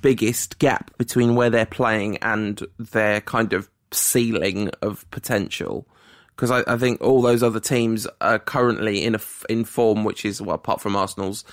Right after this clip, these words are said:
loltastic Champions League performance, they're all playing at basically where you'd expect them to be playing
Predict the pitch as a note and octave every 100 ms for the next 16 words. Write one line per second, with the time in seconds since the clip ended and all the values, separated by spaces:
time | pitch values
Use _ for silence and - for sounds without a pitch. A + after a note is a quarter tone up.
0 | - - - B2 A2+ A#2 A#2+ A2+ - -
1 | B2+ A2+ G#2+ G#2 - F#2+ G2 - - G#2+
2 | A2 F#2+ G2 G2+ - - - A#2 A#2 A2+
3 | - B2 A#2 G#2+ - - B2 A#2 G#2+ -
4 | A2+ G#2 A2 G2+ G#2+ - - B2 - G#2+
5 | G2 G#2+ F#2 A2+ G2+ G2 G2